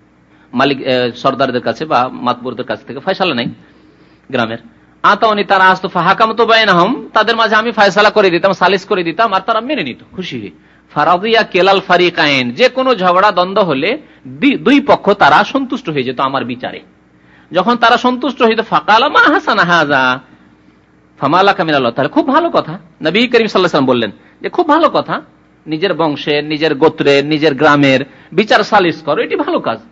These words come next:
মানুষের মীমাংসা করে দেওয়া নেকির কাজ। কিন্তু তার মানে এই নয় যে তোমার নাম গ্রামের লোকেরা রাখবে আবুল হাকাম, তুমি ফয়সালা করো, সেই জন্য তুমি আবুল হাকাম।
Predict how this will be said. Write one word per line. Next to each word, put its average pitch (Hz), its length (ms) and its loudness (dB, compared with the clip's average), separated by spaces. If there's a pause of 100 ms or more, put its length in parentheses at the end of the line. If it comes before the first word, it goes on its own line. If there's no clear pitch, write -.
(200)
মানুষের 151 360 -4
মীমাংসা 139 380 -4
করে 107 220 -6
দেওয়া 120 220 -4
নেকির - 320 0
কাজ। - 300 -2 (320)
কিন্তু 190 160 -2
তার 180 280 2
মানে 240 200 0
এই 294 240 0
নয় 254 220 2
যে 233 100 4
তোমার 208 300 2
নাম 180 340 0
গ্রামের 185 300 0
লোকেরা 185 300 0
রাখবে 170 240 0
আবুল 156 240 2
হাকাম, 147 420 -6 (720)
তুমি 196 180 -4
ফয়সালা 190 460 4
করো, 180 220 2
সেই 175 180 -6
জন্য 170 220 0
তুমি 170 300 -2 (480)
আবুল 151 260 0
হাকাম। 147 440 -4